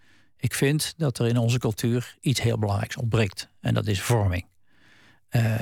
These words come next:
dat is met het wegvallen van religie. Dat heeft te maken met een nieuw type samenleving waarin we terecht gekomen zijn. Hè, een, wat, eh, wat chic gezegd wordt, een posttraditionele samenleving.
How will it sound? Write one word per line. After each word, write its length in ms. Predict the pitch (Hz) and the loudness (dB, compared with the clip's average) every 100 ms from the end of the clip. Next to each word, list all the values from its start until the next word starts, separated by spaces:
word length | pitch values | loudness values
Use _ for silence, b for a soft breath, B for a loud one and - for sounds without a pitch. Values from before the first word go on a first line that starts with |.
| 113 | -2
dat 180 | 117 117 | -4 -4
is 100 | - | -2
met 140 | 120 | 0
het 100 | 107 | 2
wegvallen 460 | 113 110 - 104 - | 2 0 0 0 0
van 140 | 92 | 2
religie. 500 | 92 123 135 147 135 | 4 4 4 2 0
Dat 180 | 139 113 | 0 -2
heeft 140 | 120 - | -2 -2
te 80 | 120 | 0
maken 320 | 107 107 117 | 0 0 -2
met 180 | 110 110 | -2 2
een 80 | |
nieuw 140 | 113 113 | 2 2
type 240 | - 120 | 0 -4
samenleving 600 | - 143 139 135 123 123 | 0 2 4 2 2 2
waarin 180 | 117 117 | 2 2
we 60 | 113 | 0
terecht 280 | 120 113 - | 0 -4 -2
gekomen 380 | 113 113 113 | -2 0 0
zijn. 320 | 110 110 113 117 b b b | 2 2 0 -4 b b b
Hè, 180 | b 123 131 | b 0 0
een, 300 | - 107 104 - - - - - - | -2 0 0 -4 -20 -20 -20 -20 -10
wat, 140 | - 113 | -6 -4
eh, 140 | - 123 | -2 -2
wat 160 | 123 - | -2 -2
chic 260 | - 135 | -2 -2
gezegd 400 | - 113 117 104 | 0 0 0 -2
wordt, 260 | - 113 - B B B B | -4 -4 -4 B B B B
een 120 | - 117 | -4 0
posttraditionele 1000 | 156 - - - 120 117 - 117 135 143 | 0 0 -4 0 2 2 2 2 2 2
samenleving. 760 | - 139 131 127 127 113 123 | 2 2 2 2 2 0 -2